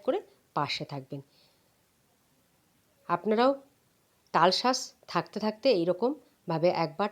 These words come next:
তালশাঁসের এই পানীয়ের রেসিপিটা করে খেয়ে দেখবেন, খেতে অসাধারণ লাগে। এবার একটা ব্লেন্ডারে বা মিক্সির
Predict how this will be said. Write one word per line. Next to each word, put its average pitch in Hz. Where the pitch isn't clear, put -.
তালশাঁসের 175
এই 170
পানীয়ের 170
রেসিপিটা 180
করে 165
খেয়ে 165
দেখবেন, 165
খেতে 233
অসাধারণ 147
লাগে। 139
এবার 202
একটা 214
ব্লেন্ডারে 185
বা 151
মিক্সির 165